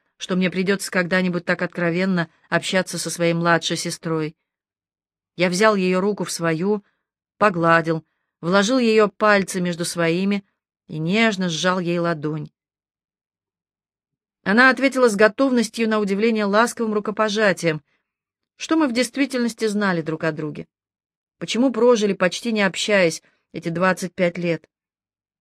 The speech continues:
На что же мы тратили себя, если не знали друг друга? "Послушай", — сказал я, — "а ты помнишь, как мы гуляли с тобой в Глебовском парке?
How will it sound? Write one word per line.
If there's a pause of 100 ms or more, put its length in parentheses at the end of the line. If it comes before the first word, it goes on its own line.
(120)
На
что
же
мы
тратили
себя, (800)
если
не
знали
друг
друга? (480)
"Послушай", —
сказал
я, — (920)
"а
ты
помнишь, (400)
как
мы
гуляли
с
тобой
в
Глебовском
парке?